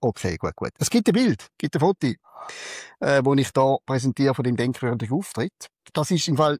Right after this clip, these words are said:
nicht aus einer Reportage von der Notschlafstelle Oerlikon, nein, da ist aus der Show von Mike Müller im Zürcher Schauspielhaus, wo die Leute Eintritte dafür gezahlt haben. Mike, nimm doch, nimm doch wenigstens ein super T-Shirt nächstes Mal. Einfach so,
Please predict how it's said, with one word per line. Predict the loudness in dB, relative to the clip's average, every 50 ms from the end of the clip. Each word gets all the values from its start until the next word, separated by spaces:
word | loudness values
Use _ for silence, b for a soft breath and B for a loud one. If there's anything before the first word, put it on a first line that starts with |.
| 0
nicht | 2 4 4 4 2 2
aus | 0 2 2
einer | 4 4
Reportage | 4 4 2 2 -2 -4 -2 0 2 2 0 0
von | -2 -2 0
der | 2 2
Notschlafstelle | 2 2 0 0 -2 -2 0 0 0 0 -2 -4 -2 0 2 2 2
Oerlikon, | 2 2 2 2 2 2 -2 -2 0 2 2 4 4
nein, | 4 2 2 2 2 0 0
da | 0 0 0
ist | 0 -2 -2
aus | -2 -4 -4 -4
der | -4 -2
Show | 0 0 2 0 0
von | 0 0 0
Mike | 2 2 2 0 -2 -2 -2 -2
Müller | 0 2 2 2 0 0 -2 -2
im | -2 -2 -2 -2
Zürcher | -2 0 2 2 2 2 0 0
Schauspielhaus, | 2 2 2 0 0 -2 0 2 2 4 2 2 0 -2 -2 -2
wo | 0 -2 0 0
die | 0 0
Leute | 0 0 -2 -6 -8 -2
Eintritte | 0 2 2 2 2 2 2 2 2 2 0 0
dafür | 2 4 2 2
gezahlt | 2 2 2 4 4 4 2 2 0 0
haben. | 2 2 2 0 -2 B B B B B B B B B
Mike, | 0 2 2 2 0 -2 -6 -4
nimm | 0 2 2 2
doch, | 2 0 -2 -6 -14 _ _ _ -2
nimm | 0 2 2
doch | 2 0 0
wenigstens | 0 0 0 0 -2 -4 -4 -6 -12 _ _
ein | -4 -2
super | 0 0 0 0 -2
T-Shirt | -4 -2 -2 -2 0 0 0 0 0
nächstes | -2 -2 -2 -2 -2
Mal. | 0 0 0
Einfach | 2 0 -2 -2 -2
so, | 0 2 2 2 2